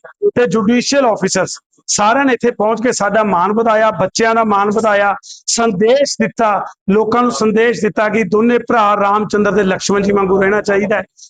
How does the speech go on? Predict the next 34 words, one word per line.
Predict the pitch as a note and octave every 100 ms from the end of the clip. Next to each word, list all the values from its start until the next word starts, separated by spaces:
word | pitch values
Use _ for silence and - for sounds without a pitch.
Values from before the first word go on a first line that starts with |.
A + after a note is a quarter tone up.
| _
ਉਹਨਾਂ | A3 A#3+ B3+
ਮੁਤਾਬਕ | A#3 G#3+ G#3
ਜੀਵਨ | F#3+ F#3+ G3 G#3
ਜੀਣਾ | F#3+ G#3
ਚਾਹੀਦਾ | G3+ A3 A3 A3
ਹੈ। | - - - -
ਜੇ | A3+
ਭਰਾ | A#3+ B3 A3 A3
ਭਰਾ | A#3+ B3 G#3+
ਦੇ | G#3+
ਨਾਲ | G3+ F#3+ A#3
ਹੋਵੇ | G3+ G#3+ G#3+ G#3 - _
ਤਾਂ | - A3+
ਕਾਇਨਾਤ | A#3 A3 G#3+ G#3+ A#3 A#3
ਜਿੱਤੀ | G3 G3 A3
ਸਕਦੀ | F#3+ G3+ G#3+ G#3+
ਹੈ। | G3+ - - _
ਜੇ | D#3+ A#3+
ਰਾਵਣ | G#3+ F#3+ G#3+ B3+ C4
ਦੇ | B3
ਨਾਲ | A#3 A3+
ਭਵੀਸ਼ਣ | A3+ A3 A3 F#3 A3
ਨਾਲ | G3 F#3 B3
ਨਹੀਂ | A#3
ਸੀ | F3+
ਉਹਦਾ | A#3 A#3
ਭਰਾ, | A#3 A3+ G3 D3 - _
ਤਾਂ | A3+
ਦੇਖੋ | A3 A3 A3+
ਅੱਜ | A3+
ਵਿਦਵਾਨੀ, | G3 G3 G3+ G#3 A3 A3+ G3 - - - D#3+
ਜਿਹਨੇ | A#3 B3
ਛੇ | B3 G#3 A3+
ਪੁਰਾਣ | B3 A3 G#3 G#3+ A3